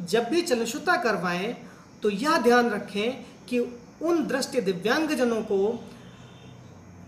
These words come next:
accurate landmark और accurate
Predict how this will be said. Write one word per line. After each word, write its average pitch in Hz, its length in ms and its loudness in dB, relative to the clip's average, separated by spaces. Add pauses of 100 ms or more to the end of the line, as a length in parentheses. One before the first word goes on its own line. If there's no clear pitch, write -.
(140)
accurate 277 520 2
landmark 196 1040 2
और 214 260 0
accurate 247 600 2